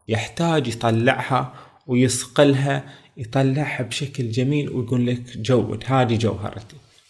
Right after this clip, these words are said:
أينشتاين مثلًا طلع جوهرة النسبية العامة، النسبية الخاصة، وكل واحد، يعني، في مجالات كثيرة، يعني، موجودة. يعني، مثلًا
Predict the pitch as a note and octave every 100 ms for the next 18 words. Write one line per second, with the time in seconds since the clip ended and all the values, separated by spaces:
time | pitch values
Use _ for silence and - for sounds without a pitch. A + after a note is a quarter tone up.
0 | C3 B2+ A#2 - - B2+ B2 A2 A2 C3+
1 | D#3 A3+ - - _ D#3 D#3 C3 C3 -
2 | - - _ - A#2 A#2 A2 B2 B2 A#2+
3 | - A#2 A2 A2 - A#2 A2+ A2 - A#2
4 | A2+ G2+ G2+ G#2 - _ _ A#2+ A#2 A2+
5 | - A#2 A2+ A2 A2 A#2+ B2 - - G#2
6 | - - _ - C#3+ - A#3 G3 D3 C3
7 | A2+ A2+ C3+ - - _ - - A2+ G2
8 | G#2+ G#2+ C#3+ B2 - A2+ A2 A2 A#2 B2+
9 | A2 - A2+ F3 E3+ A2+ G2+ F#2 G2+ G2+
10 | G2+ F#2 - G#2+ G#2+ - - - - G2+
11 | A2 B2+ C3 C3+ C3